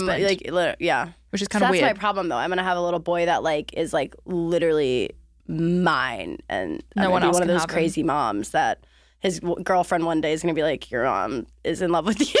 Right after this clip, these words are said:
Speaker 2: <laughs>
Speaker 1: I hate to
Speaker 2: You
Speaker 1: break
Speaker 2: know
Speaker 1: it to
Speaker 2: those
Speaker 1: you.
Speaker 2: couples.
Speaker 1: Yeah. Okay, next question for you.
Speaker 2: Mm-hmm.
Speaker 1: Are you happy with your breast augmentation and what did you get specifically?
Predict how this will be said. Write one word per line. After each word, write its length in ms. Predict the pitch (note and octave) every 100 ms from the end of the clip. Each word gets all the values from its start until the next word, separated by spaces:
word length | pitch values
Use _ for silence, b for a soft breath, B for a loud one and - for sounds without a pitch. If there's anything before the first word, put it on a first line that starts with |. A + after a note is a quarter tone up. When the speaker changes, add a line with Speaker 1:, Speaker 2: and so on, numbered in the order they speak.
| E5
Speaker 2:
<laughs> 0 |
Speaker 1:
I 1000 | D#4 - - - C#5 D#5+ F#5 - - -
hate 160 | A4+
to 80 | C#4
Speaker 2:
You 20 | E4
Speaker 1:
break 100 | -
Speaker 2:
know 40 |
Speaker 1:
it 40 | E4+
to 40 | -
Speaker 2:
those 80 |
Speaker 1:
you. 100 | D#3+
Speaker 2:
couples. 680 | E3 D#4 D4+ D4 E4+ D#4+ - - _ _ -
Speaker 1:
Yeah. 160 | F3 - _ _ _ B B B B
Okay, 220 | - B3
next 200 | A3 A#3 -
question 680 | A3+ - G3+ G3+ G3+ G3
for 120 | G3
you. 300 | G3 B3 - - - -
Speaker 2:
Mm-hmm. 440 | G3+ A3 F3 F#3 D3+ - _ b b b _ _ G#3+
Speaker 1:
Are 220 | A3 A#3+
you 220 | B3+ D#4+
happy 480 | D4 A3 G3+ G#3+ G#3
with 240 | G3+ F#3+
your 100 | F#3+
breast 440 | F#3 G3 G3 - -
augmentation 840 | G#3 G3 F#3+ F#3+ F#3+ F3+ - F3 F3+
and 280 | F#3 F#3 F3+
what 200 | G3+ G3
did 140 | G3+
you 140 | F#3+
get 260 | F#3 F3 -
specifically? 880 | - - - - - - C2 G#1